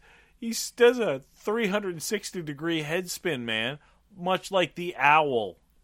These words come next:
which, I don't know, man. I, I just,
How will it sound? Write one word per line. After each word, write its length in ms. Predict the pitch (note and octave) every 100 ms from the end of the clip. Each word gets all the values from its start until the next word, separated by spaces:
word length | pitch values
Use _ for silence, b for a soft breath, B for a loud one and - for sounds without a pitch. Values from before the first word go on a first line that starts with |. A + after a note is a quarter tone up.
| _
which, 640 | D#3+ D#3+ D#3 - - - - _ _ _ _ _ -
I 140 | D3+
don't 160 | D#3 C3
know, 160 | G#2
man. 320 | F2+ F2+ F#2+ G2+
I, 120 | B2+ C#3 -
I 40 |
just, 280 | B2+ C3 -